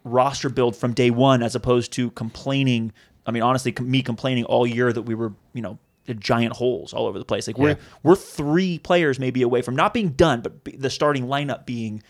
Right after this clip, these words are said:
Speaker 1: really solid. And then, of course, you need all the backups 'cause people are gonna get hurt, people are not gonna play, whatever else. But
Speaker 2: Yeah.
Speaker 1: it makes me
Speaker 2: Plus,
Speaker 1: really excited.
Speaker 2: You know, we mentioned this a little bit earlier, but there's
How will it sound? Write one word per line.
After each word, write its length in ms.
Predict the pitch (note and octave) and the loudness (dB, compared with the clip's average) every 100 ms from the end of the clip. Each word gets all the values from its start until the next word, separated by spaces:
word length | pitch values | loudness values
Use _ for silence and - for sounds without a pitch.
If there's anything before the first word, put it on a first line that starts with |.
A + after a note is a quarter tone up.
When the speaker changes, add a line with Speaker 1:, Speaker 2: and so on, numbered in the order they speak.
| _ _ _ _ | _ _ _ _
Speaker 1:
really 320 | A#2 B2 A#2 | 0 0 0
solid. 320 | G#2+ A#2 A2+ | 0 2 2
And 80 | B2+ | 2
then, 80 | C#3+ | 0
of 80 | C3 | 2
course, 180 | C3 A#2 | 0 0
you 60 | |
need 80 | A#2 | 0
all 140 | A#2 | 2
the 60 | A#2+ | 2
backups 440 | A#2+ A#2+ A#2+ A#2 | 2 2 2 0
'cause 100 | - | -4
people 220 | - A#2 A#2+ | -10 -6 -4
are 20 | |
gonna 120 | A#2+ | -2
get 60 | A#2 | -4
hurt, 220 | G#2+ A#2 | -4 -4
people 180 | A2+ A#2+ | -6 -10
are 20 | |
not 100 | A#2 | -10
gonna 120 | - - | -10 -10
play, 200 | G#2 - | -8 -6
whatever 280 | - - D#2 | -8 -8 -10
else. 140 | - | -10
But 180 | - - - A#2+ | -8 -10 -10 -14
Speaker 2:
Yeah. 180 | G#2+ A2 _ _ | -14 -16 _ _
Speaker 1:
it 60 | C3+ | 4
makes 160 | A#2 | 4
me 80 | E3 | 4
Speaker 2:
Plus, 140 | C3+ | 2
Speaker 1:
really 200 | C3 C3+ | 2 2
excited. 360 | G2 - D#2 - | 2 -2 -8 -4
Speaker 2:
You 80 | C3+ | 2
know, 140 | A#2 | 4
we 100 | A#2 | 6
mentioned 320 | A2+ A2+ - G#2 | 4 4 2 0
this 140 | G2 | 0
a 60 | G2+ | -2
little 180 | G2 F#2+ | -2 -2
bit 140 | G2+ | -4
earlier, 380 | G2 F#2+ F#2 F2+ | -4 -4 -4 -4
but 160 | F2+ - | -4 -6
there's 180 | F#2 | -6